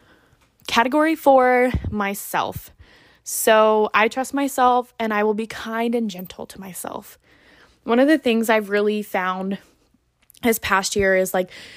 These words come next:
trusting myself is really hard. I go to a lot of other people for opinions, and I'm always asking people, "What should I do? What should I do? What should I do?"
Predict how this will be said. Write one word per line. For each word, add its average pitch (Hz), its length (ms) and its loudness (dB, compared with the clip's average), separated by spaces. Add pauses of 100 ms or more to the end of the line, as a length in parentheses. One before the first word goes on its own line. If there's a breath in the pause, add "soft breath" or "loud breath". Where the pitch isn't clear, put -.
(260 loud breath)
trusting 233 300 0
myself 330 260 0
is 247 100 -4
really 208 180 2
hard. 202 440 2
I 202 60 0
go 208 120 0
to 214 80 0
a - 20 0
lot 220 180 0
of 214 100 0
other 208 220 2
people 208 320 -6
for 208 100 -6
opinions, 202 500 -4
and 190 60 -6
I'm 190 100 -8
always 208 320 0
asking 196 360 -2
people, 185 180 -6
"What 185 140 -2
should 190 120 -8
I 185 60 0
do? 180 180 0
What 175 140 -2
should 185 140 -4
I 180 100 -2
do? 170 140 -4
What 170 120 -2
should - 140 -6
I 175 80 -4
do?" 175 260 0